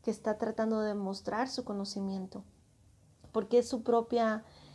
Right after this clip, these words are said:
eh, intuición la que le dice que haga esto, es su propia creatividad, ese es Dios en ella tratando de hablar, ¿sí? Eh, no sé si me doy a entender, espero que sí sea comprensible lo que estoy tratando de, de decir.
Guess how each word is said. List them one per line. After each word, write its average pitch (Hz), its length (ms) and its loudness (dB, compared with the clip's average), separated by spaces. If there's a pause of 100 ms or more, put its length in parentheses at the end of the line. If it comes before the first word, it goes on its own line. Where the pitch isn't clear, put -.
(200)
eh, 214 260 2
intuición 226 640 4
la 233 140 4
que 214 100 -2
le 202 100 0
dice 214 280 -2
que 220 80 0
haga 208 180 2
esto, 214 180 0
es 226 60 0
su 226 120 -6
propia 226 380 2
creatividad, 202 840 2
ese 226 400 0 (340)
es 226 200 8
Dios 240 320 4
en 226 160 4
ella 202 240 0
tratando 202 440 0
de 196 80 2
hablar, 185 320 -4 (260)
¿sí? 262 320 0 (640)
Eh, 196 280 -2
no 208 140 2
sé 226 140 0
si 247 140 2
me 233 120 4
doy 208 180 6
a 220 40 4
entender, 214 440 4
espero 220 400 2
que 208 120 -2
sí 208 160 -2
sea 208 400 0
comprensible 220 920 2 (220)
lo 185 140 0
que 190 80 -4
estoy 208 180 0
tratando 208 500 2
de, 190 240 0 (680)
de 202 160 6
decir. 220 500 2